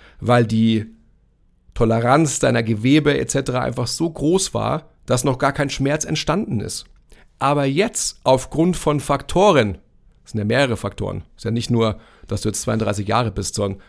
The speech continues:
was damit einhergeht, et cetera, et cetera, et cetera. Jetzt auf einmal kommt Schmerz.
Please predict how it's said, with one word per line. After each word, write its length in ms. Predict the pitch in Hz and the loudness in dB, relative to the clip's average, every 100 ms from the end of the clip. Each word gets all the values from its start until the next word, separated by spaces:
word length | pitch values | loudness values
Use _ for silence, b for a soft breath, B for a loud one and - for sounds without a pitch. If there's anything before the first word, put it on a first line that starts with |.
| b | b
was 180 | 113 110 | -6 -4
damit 220 | 110 110 | -2 -2
einhergeht, 460 | 110 107 131 147 98 | -2 -2 0 -2 -4
et 100 | - | -4
cetera, 240 | 143 123 | -4 -4
et 80 | 113 | -4
cetera, 220 | 117 113 | -4 -4
et 60 | 104 | -4
cetera. 320 | 127 101 98 b b b b | -6 -6 -10 b b b b
Jetzt 220 | - 123 - | -4 -4 -2
auf 100 | 135 | -2
einmal 200 | 143 139 | -2 -2
kommt 240 | - - | -4 -6
Schmerz. 460 | 104 90 95 - | -4 -6 -6 -10